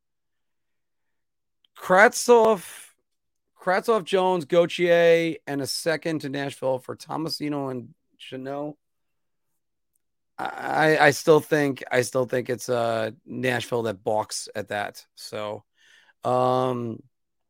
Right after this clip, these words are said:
Romanello saying all the Kane talk is leaving a major team out of this discussion. Uh, I'm sorry, major item. I'm sorry. All this Kane talk is leaving a major item out of discussion. He isn't healthy. His hip is shot.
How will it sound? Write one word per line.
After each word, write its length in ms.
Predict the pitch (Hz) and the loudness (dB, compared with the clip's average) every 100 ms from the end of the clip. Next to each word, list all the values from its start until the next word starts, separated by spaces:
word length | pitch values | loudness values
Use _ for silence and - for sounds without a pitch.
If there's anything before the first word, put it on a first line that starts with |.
| - | -8
Romanello 480 | 156 220 202 202 190 | 4 6 8 6 4
saying 320 | - 185 175 | 2 2 2
all 160 | 156 175 | 2 0
the 80 | 170 | 0
Kane 220 | - 165 | -2 -4
talk 340 | 156 151 139 | -2 -2 -2
is 140 | 131 117 | -6 -2
leaving 420 | 147 135 139 139 | 0 0 -2 -4
a 80 | 123 | -4
major 360 | 127 131 135 131 | -4 -2 -4 -6
team 340 | - 131 127 - | -8 -8 -8 -4
out 180 | 127 135 | 0 0
of 80 | 135 | -2
this 160 | 127 | -6
discussion. 520 | 123 117 143 143 117 95 - - _ _ _ _ _ _ | -10 -4 -2 -2 -8 -12 -20 -20 _ _ _ _ _ _
Uh, 320 | - 117 - - | -6 -4 -4 0
I'm 180 | 120 113 | 0 4
sorry, 220 | 147 110 | 4 4
major 300 | 113 127 127 | 4 2 4
item. 300 | 131 143 110 | 4 4 2
I'm 120 | 101 | -4
sorry. 360 | 101 107 92 95 _ _ _ _ _ _ - | -4 -4 -4 -8 _ _ _ _ _ _ 0
All 140 | 175 | 2
this 120 | 185 | 2
Kane 200 | - 180 | 2 2
talk 160 | 160 156 | 4 2
is 100 | 143 | 2
leaving 320 | 160 151 147 | 2 0 0
a 60 | 139 | 0
major 460 | 131 143 135 123 - | 2 2 0 -2 2
item 280 | 135 139 135 | 0 2 -2
out 100 | 131 | -4
of 80 | |
discussion. 400 | 120 147 139 131 | -4 -2 -2 -4
He 160 | 117 123 | -6 -6
isn't 180 | 107 101 | -6 -4
healthy. 540 | 139 156 170 160 147 - _ - | -4 -2 0 0 0 -10 _ -10
His 160 | 107 | -4
hip 220 | - 120 | 0 0
is 100 | 110 | 0
shot. 440 | - 165 151 151 | 0 4 4 4